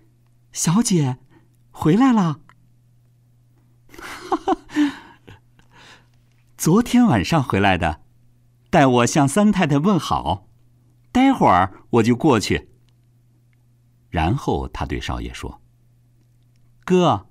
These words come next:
你到哪儿去了？这个熊先生说话可真有意思。”“别提了，吓死我了。”刚才在门外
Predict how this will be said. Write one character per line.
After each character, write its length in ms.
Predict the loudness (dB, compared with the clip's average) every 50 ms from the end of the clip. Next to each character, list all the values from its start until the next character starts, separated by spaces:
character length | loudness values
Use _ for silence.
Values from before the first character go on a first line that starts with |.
| _ _ _ _ _ _ _ _ _ _ _ -2
你 100 | -2 0
到 180 | 2 4 4
哪 120 | 4 4 2
儿 140 | 2 0
去 180 | -2 -2 -2 0
了？ 300 | 0 0 0 -2 -4 -10 _ _ _ _ _ _ _ _ _ _ _ _ _ _ _ _ _ _ _
这 120 | 0 0 2
个 80 | 2
熊 300 | 2 0 2 2 2 2
先 180 | 2 2 2 2
生 160 | 2 2 0
说 220 | 0 0 0 0
话 320 | 0 0 0 0 -2 -2 -4 -8 -20 -20 -10 -4
可 140 | -2 -2
真 260 | 0 4 4 4 6 6
有 220 | 4 4 4 2
意 200 | 2 2 0 0
思。 360 | 0 -2 -4 -6 -6 -6 -8 _ _ _ _ _ _ _ _ _ _ _ _ _ _ _ _ _ _ _ _ _ _ _ _ _ _ _ _ _ _ _
”“别 300 | -6 -4 -2 0 0 -2
提 340 | -4 -6 -8 -4 -2 0 0
了， 400 | 2 2 2 2 0 -2 -6 _
吓 460 | -10 -8 -4 0 0 2 4 4 2
死 180 | 2 0 0 0
我 180 | 2 4 4 4
了。” 300 | 4 2 0 -2 -6 -18 _ _ _ _ _ _ _ _ _ _ -12 -4
刚 240 | 2 4 4 4 4
才 180 | 4 2 0 2
在 140 | 2 4 4
门 240 | 4 4 4 4
外 260 | 4 4 4 2 0